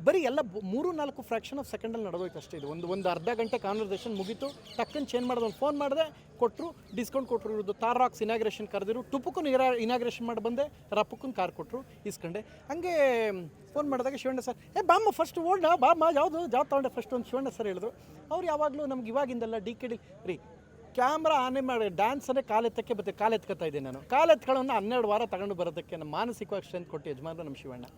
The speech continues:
ಎಷ್ಟೋ ಜನಕ್ಕೆ ಗೊತ್ತಿಲ್ಲ, ನಾನು ಶಿವರಾಜ್ ಕುಮಾರ್ ಅವ್ರದ್ದು, ಡಾಕ್ಟರ್ ರಾಜ್ಕುಮಾರ್ ಇಂಟರ್ನ್ಯಾಷನಲ್ ಹೋಟೆಲ್‌ಗೆ ಸೆಕ್ಯೂರಿಟಿ ಗಾರ್ಡ್ ನಾನು. ಎಷ್ಟೋ ಜನಕ್ಕೆ ಇದು ಗೊತ್ತಿಲ್ಲ. ಕಲರ್ಸ್ ಕನ್ನಡದ ಬಿಗ್ ಬಾಸ್‌ಗೆ ನಾನು ಸೆಕ್ಯೂರಿಟಿ ಗಾರ್ಡ್.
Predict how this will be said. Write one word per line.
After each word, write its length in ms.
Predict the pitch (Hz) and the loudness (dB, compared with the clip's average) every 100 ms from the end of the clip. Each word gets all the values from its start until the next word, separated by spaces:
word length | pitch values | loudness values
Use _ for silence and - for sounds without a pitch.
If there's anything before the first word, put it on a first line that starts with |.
| - - - - | -20 -20 -18 -12
ಎಷ್ಟೋ 180 | 185 285 | -8 -6
ಜನಕ್ಕೆ 180 | 285 | -6
ಗೊತ್ತಿಲ್ಲ, 300 | 190 180 233 160 240 - - - | -6 -6 -4 -6 -8 -18 -18 -12
ನಾನು 140 | 185 | -10
ಶಿವರಾಜ್ 340 | - 233 240 | -4 -2 -2
ಕುಮಾರ್ 200 | 214 202 | -6 -6
ಅವ್ರದ್ದು, 540 | 175 151 151 135 123 - - - - - - - - 180 | -4 -4 -6 -6 -10 -18 -20 -20 -20 -20 -20 -20 -14 -8
ಡಾಕ್ಟರ್ 220 | 180 208 | -4 -2
ರಾಜ್ಕುಮಾರ್ 300 | 208 262 214 | -2 -2 -4
ಇಂಟರ್ನ್ಯಾಷನಲ್ 440 | 185 220 208 208 | -2 -4 -4 -4
ಹೋಟೆಲ್‌ಗೆ 300 | 180 175 196 | -6 -6 -10
ಸೆಕ್ಯೂರಿಟಿ 400 | 233 160 190 175 | -8 -6 -6 -6
ಗಾರ್ಡ್ 240 | 139 127 120 | -6 -6 -6
ನಾನು. 160 | 117 - 202 | -16 -12 -8
ಎಷ್ಟೋ 200 | 190 277 | -6 -4
ಜನಕ್ಕೆ 280 | 254 - | -4 -4
ಇದು 80 | 175 | -6
ಗೊತ್ತಿಲ್ಲ. 260 | 156 156 135 | -6 -6 -8
ಕಲರ್ಸ್ 360 | - 254 254 | -2 -2 -2
ಕನ್ನಡದ 300 | - 233 220 | -4 -4 -4
ಬಿಗ್ 220 | 185 165 165 | -4 -6 -6
ಬಾಸ್‌ಗೆ 260 | 202 - | -6 -6
ನಾನು 140 | 269 208 | -8 -6
ಸೆಕ್ಯೂರಿಟಿ 400 | 214 220 175 139 | -4 -6 -6 -8
ಗಾರ್ಡ್. 220 | 123 | -6